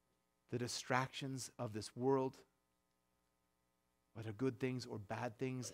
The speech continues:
as temptations, that we will hold on to you,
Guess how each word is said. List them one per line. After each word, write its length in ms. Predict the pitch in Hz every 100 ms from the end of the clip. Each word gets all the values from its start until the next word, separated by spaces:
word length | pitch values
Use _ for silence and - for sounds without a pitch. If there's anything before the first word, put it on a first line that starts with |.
| -
as 320 | 113 107 - - _ _ -
temptations, 640 | 127 110 135 135 - 101
that 120 | 113
we 80 | 123
will 220 | 120 117 - - -
hold 280 | - 131 127
on 280 | 120 131 135
to 300 | - 117 104 _ _ _ _ _ _ _ _ _ _
you, 400 | 117 120 143 120